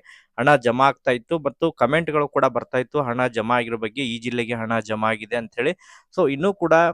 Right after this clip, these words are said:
ಆ, ಏನು ಇಲಾಖೆ ಮಟ್ಟದಿಂದ ಹಣವನ್ನ ರಿಲೀಸ್ ಮಾಡ್ತಾ ಇದ್ದಾರೆ ಎಂಬುದರ ಬಗ್ಗೆ ಮಾಹಿತಿಗಳು ಕೇಳ್ಬರ್ತಾ ಇದ್ದಾವೆ, but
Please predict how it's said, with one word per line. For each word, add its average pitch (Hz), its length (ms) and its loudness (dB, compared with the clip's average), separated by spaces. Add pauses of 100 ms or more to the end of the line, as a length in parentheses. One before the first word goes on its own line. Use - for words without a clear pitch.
(400)
ಆ, 123 160 4
ಏನು 131 300 0
ಇಲಾಖೆ 135 380 2
ಮಟ್ಟದಿಂದ 151 480 -4
ಹಣವನ್ನ 139 580 2
ರಿಲೀಸ್ 127 440 -2
ಮಾಡ್ತಾ 131 340 2
ಇದ್ದಾರೆ 139 220 0
ಎಂಬುದರ 131 260 -4
ಬಗ್ಗೆ 123 260 -6
ಮಾಹಿತಿಗಳು 123 580 -4
ಕೇಳ್ಬರ್ತಾ 120 460 -2
ಇದ್ದಾವೆ, 127 220 0
but 123 260 -6